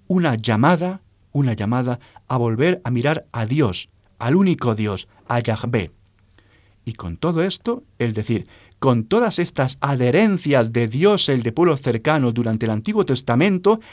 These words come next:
a pesar de todo esto, la presencia de demonios en estos libros del Antiguo Testamento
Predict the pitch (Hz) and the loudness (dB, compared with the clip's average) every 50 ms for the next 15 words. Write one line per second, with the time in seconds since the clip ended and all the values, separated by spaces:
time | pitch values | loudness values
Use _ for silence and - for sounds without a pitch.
0 | - - - 151 139 139 120 117 - 170 196 226 214 202 - 175 151 143 151 185 | -12 -6 -2 -2 0 0 0 0 2 2 2 2 2 0 2 4 6 6 6 4
1 | 185 - - 220 233 254 254 _ _ _ _ _ _ - _ - - 131 123 120 | 2 0 0 0 0 0 -2 _ _ _ _ _ _ -20 _ -6 -2 -2 -2 0
2 | 127 120 113 110 - 180 202 190 - - 143 131 123 110 113 113 139 175 196 190 | 0 0 0 2 2 2 2 2 2 0 0 0 2 2 2 2 4 4 4 2
3 | 214 233 247 247 - - _ _ _ _ _ _ _ - 110 110 120 131 127 - | 2 0 0 -2 -6 -8 _ _ _ _ _ _ _ -6 -4 -2 -2 -2 -2 -4
4 | - 110 98 92 - 110 127 156 175 143 120 107 101 110 101 101 104 127 120 - | -6 -6 -6 -4 -4 -2 0 0 0 0 0 -2 -2 -2 -4 -4 -2 -4 -4 -4
5 | 117 104 - 104 117 151 170 175 - 196 196 | -4 -6 -4 -2 -2 -2 -2 0 -2 -6 -6